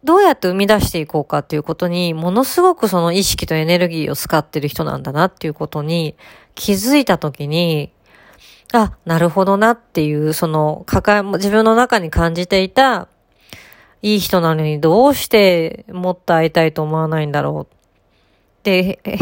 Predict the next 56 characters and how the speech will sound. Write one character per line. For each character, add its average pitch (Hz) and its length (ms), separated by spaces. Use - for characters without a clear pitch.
下 392 120
手 415 40
す 254 140
る 185 120
と、 175 420
一 220 140
緒 - 240
に 339 120
仕 - 160
事 302 320
し - 280
よ 294 160
う 262 40
な 190 140
ん 160 80
て 151 80
こ 147 100
と 147 180
は - 20
全 247 120
く 254 80
思 247 260
え 240 60
な 190 100
く 156 80
な - 140
っ - 20
て 160 100
し 147 140
ま 147 200
う 139 40
ん 139 40
で 139 80
す 185 120
ね。 233 220
で、 214 40
そ 247 140
れ 254 100
が 262 120
な 294 120
ん 320 60
で 302 80
か 247 140
な 269 180
と 196 100
思 196 180
っ 202 40
た 175 120
と 170 120
き 165 160
に、 185 380
あ 170 180
の、 160 500
時 226 200
間 330 640
を 320 100